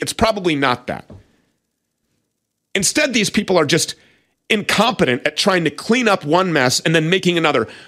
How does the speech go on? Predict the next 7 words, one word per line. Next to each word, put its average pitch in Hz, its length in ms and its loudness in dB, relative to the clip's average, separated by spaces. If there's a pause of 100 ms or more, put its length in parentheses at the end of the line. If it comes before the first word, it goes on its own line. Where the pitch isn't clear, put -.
(120)
Our 247 120 2
regime 190 360 0
is 120 100 0
good 117 160 0
at - 140 -4
that. - 200 -10 (3250)
Remember, 240 380 2